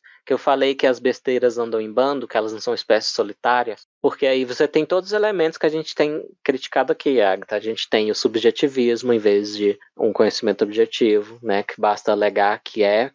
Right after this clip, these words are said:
pra ser. E epistemologias que favorecem o subjetivismo, como o pós-modernismo. Você tem essas modas novas de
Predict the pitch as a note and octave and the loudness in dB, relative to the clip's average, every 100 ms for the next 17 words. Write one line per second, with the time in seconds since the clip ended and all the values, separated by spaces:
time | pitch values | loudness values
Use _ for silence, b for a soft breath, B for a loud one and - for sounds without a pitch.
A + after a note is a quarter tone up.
0 | _ - G3+ - G2+ B2+ - _ - C3 | _ -2 -2 0 0 0 -4 _ -6 -2
1 | C#3 C3+ C3+ C3+ C3+ D3 C3 B2+ A#2 A2+ | 0 0 -2 -2 -4 -2 0 2 0 0
2 | C3 - - _ - - - G#2+ A2 G#2+ | -2 -4 -12 _ -4 -2 0 2 2 0
3 | A2+ - A2 G#2+ G#2+ B2 A#2+ C#3 B2 A2+ | -4 -10 -8 -6 -4 -2 0 0 -2 -6
4 | A2+ G#2+ - G#2+ G2+ G#2+ G#2 A2 A#2 B2 | -4 -4 0 0 2 0 0 2 2 2
5 | B2+ B B B - C#3+ C#3+ C3+ C3 B2 | 0 B B B -4 0 0 0 -2 0
6 | B2 A#2+ A#2+ A2+ B2 B2+ A#2 G#2+ G#2+ G#2 | 0 2 0 0 0 2 0 -2 -4 -8